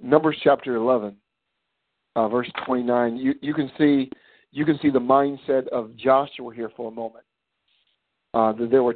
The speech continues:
two men in the camp who, who did not, uh, Eldad and, uh, Medad in, in Numbers eleven, uh, twenty-six, twenty-seven, twenty-eight, twenty-nine. The Spirit of God rested upon them, and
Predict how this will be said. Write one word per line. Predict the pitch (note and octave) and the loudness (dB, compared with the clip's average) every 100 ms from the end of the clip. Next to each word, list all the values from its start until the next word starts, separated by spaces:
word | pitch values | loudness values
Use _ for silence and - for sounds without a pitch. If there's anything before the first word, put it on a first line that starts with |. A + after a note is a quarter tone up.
| - | -4
two | D#3 | -6
men | C#3 C#3 C#3+ B2 - | -2 0 0 -2 -8
in | B2 A2+ | -8 -2
the | A2+ A2+ - | -4 -4 -2
camp | C#3 B2 A2+ _ _ _ _ _ | 0 0 -4 _ _ _ _ _
who, | - C#3 C3 | -6 -4 0
who | D3 | 0
did | C3+ B2+ | 2 2
not, | C#3 D3 - _ _ _ _ _ | 2 2 -2 _ _ _ _ _
uh, | - - - | -6 -4 2
Eldad | D3 D3+ C#3+ C#3 C3+ | 4 4 2 0 -4
and, | B2 A#2+ | -8 -10
uh, | A#2 A2+ A2+ | -12 -14 -12
Medad | C#3+ D3+ A#2+ A2 | -12 -6 -6 -6
in, | A2 G#2 A#2+ - | -10 -14 -14 -12
in | G#2+ A2 | -8 -4
Numbers | B2 A#2+ A2+ | -2 -2 -2
eleven, | A#2 A#2 A2+ A2+ - | 2 2 0 -8 -12
uh, | A2+ A2+ - _ - | -12 -12 -16 _ -4
twenty-six, | B2 A#2 - B2 - | -2 -2 -2 -4 -4
twenty-seven, | A#2 A2+ A#2+ A2+ | -6 0 -2 -2
twenty-eight, | A#2 A#2 | -6 -6
twenty-nine. | - A#2 B2 - _ _ _ _ _ _ _ _ _ _ _ | -8 -6 -6 -8 _ _ _ _ _ _ _ _ _ _ _
The | C3+ - | -4 2
Spirit | D#3+ D3+ | 6 6
of | C#3 | 6
God | C3+ C#3 A#2 | 2 2 -2
rested | B2+ C3 C3+ | -6 -6 -12
upon | A#2+ B2 B2 A#2 | -14 -8 -8 -6
them, | A#2+ A#2 A#2 _ _ _ _ _ _ _ - | -8 -8 -12 _ _ _ _ _ _ _ -8
and | A#2 A2 G#2+ | -6 -6 -8